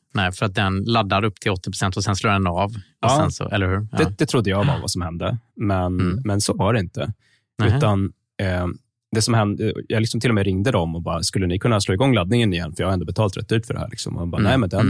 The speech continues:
Speaker 1: Mm.
Speaker 2: eh, den har ström hela tiden. Det ska inte vara några
Speaker 1: Mhm.
Speaker 2: konstigheter." Och, eh, då som man kan göra i Tesla-appen, jag, jag ska säga det, att jag tycker Tesla-appen, den är verkligen stabil annars. Det är väldigt sällan jag har anslutningsproblem till bilen. Jag skulle liksom, jag, jag tror det har hänt en handfull gånger liksom, i alla år vi har haft bilen.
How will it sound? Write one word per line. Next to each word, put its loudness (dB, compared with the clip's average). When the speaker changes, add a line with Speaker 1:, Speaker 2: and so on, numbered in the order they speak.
Speaker 1:
Mm. 2
Speaker 2:
eh, 2
den 2
har 0
ström -2
hela -6
tiden. -2
Det -2
ska -6
inte -4
vara -4
några -2
Speaker 1:
Mhm. -4
Speaker 2:
konstigheter." -4
Och, -2
eh, 0
då 0
som 0
man 2
kan 0
göra 2
i 0
Tesla-appen, -4
jag, -2
jag -2
ska -2
säga 0
det, 0
att -6
jag -4
tycker -4
Tesla-appen, -2
den -2
är 2
verkligen -2
stabil 0
annars. -8
Det -4
är -2
väldigt 0
sällan 0
jag -4
har -6
anslutningsproblem -6
till -6
bilen. -8
Jag -8
skulle -8
liksom, -6
jag, -4
jag -2
tror 2
det 2
har 0
hänt -8
en -4
handfull 0
gånger 0
liksom, -6
i -4
alla -4
år -4
vi -6
har -2
haft -4
bilen. -2